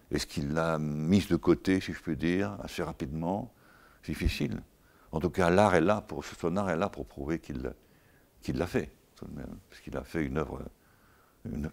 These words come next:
une œuvre magnifique qui compte énormément, qui en plus est une œuvre de témoignage sur son époque. Là aussi, on, alors on, on tombe dans ce,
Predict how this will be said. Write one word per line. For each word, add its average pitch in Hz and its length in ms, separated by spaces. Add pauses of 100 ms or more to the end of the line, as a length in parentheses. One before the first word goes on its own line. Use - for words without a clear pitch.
(100)
une 78 80
œuvre 64 100
magnifique 73 380
qui - 100
compte - 280
énormément, 85 440
qui - 100
en 80 100
plus - 400 (840)
est 60 120
une 80 80
œuvre 78 100
de 76 60
témoignage 85 440
sur 87 120
son 85 140
époque. 90 520 (400)
Là 85 120
aussi, 87 360
on, 73 200
alors 73 200
on, 71 140 (380)
on 78 160
tombe 87 360
dans 67 160
ce, 69 540